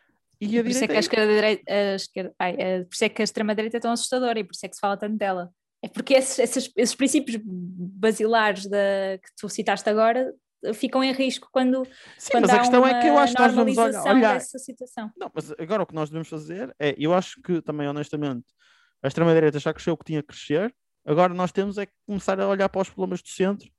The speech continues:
Speaker 1: do centro e, e, e começar a, a apresentar propostas. Eu sinto que no final do dia, imagina,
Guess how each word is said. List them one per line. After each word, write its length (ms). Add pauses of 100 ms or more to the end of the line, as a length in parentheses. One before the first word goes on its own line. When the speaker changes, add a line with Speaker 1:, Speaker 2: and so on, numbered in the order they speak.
(640)
Speaker 1:
do 60
centro 360
e, 300
e, 300
e 80
começar 320
a, 80
a 100
apresentar 380
propostas. 420
Eu 60
sinto 160
que 80
no 60
final 280
do 100
dia, 220 (340)
imagina, 480